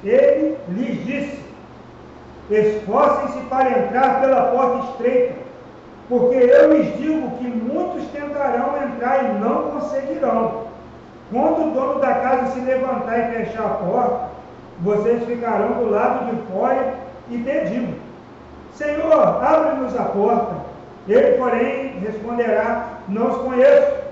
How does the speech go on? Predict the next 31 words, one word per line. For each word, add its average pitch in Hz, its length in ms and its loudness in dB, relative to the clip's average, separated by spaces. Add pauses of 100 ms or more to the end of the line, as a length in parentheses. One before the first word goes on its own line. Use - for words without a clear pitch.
(300)
nem 285 360 0
sei 294 280 6
de 277 80 0
onde 269 180 -4
são 269 140 -2
vocês.' 254 720 0 (340)
Então 269 300 4
vocês 285 340 4
dirão: 269 280 -2
'Comemos 311 480 0
e - 20 -6
bebemos 302 400 -2
contigo 294 640 -4
e 285 60 -6
ensinaste 285 560 -4
em 285 100 -4
nossas 277 320 -4
ruas.' 302 380 -2 (760)
Mas 208 220 -2
ele 240 300 0
responderá: 208 640 -4 (1080)
'Não 285 280 2
os 285 120 0
conheço, 170 480 -2 (420)
nem 254 320 -2
sei 247 280 0
de 220 100 0
onde 214 480 -2 (480)
são 233 160 -4
vocês. 202 520 -4 (440)
Afastem-se 247 720 2